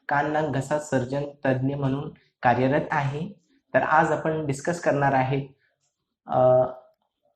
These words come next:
कानामध्ये खाज येणे. तर त्याचे मुख्य कारण काय आहे? तर हे खाज तुम्हाला जे स्किनचे डिझीजेस असतात त्याच्यामुळे पण येऊ शकतात. मुख्य कारण म्हणजे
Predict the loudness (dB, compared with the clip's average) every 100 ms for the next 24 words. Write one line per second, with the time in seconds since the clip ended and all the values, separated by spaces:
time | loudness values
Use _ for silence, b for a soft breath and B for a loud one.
0 | _ 2 4 4 0 0 -2 2 2 2
1 | -6 -18 _ _ _ -8 0 2 0 -4
2 | -12 b b -4 -2 -2 -2 0 2 0
3 | 0 -2 0 0 0 0 4 6 4 0
4 | -6 -12 _ -4 -4 -4 _ _ _ _
5 | _ _ _ _ _ _ 2 2 4 4
6 | 4 0 -10 -12 -6 -2 0 0 -2 -8
7 | b b b -4 2 2 2 0 2 4
8 | 4 2 2 2 -2 -2 -2 -2 0 -2
9 | -2 -2 -2 0 0 0 -2 -4 -4 -4
10 | -8 -12 -12 -6 -4 0 -2 -2 -6 -6
11 | -6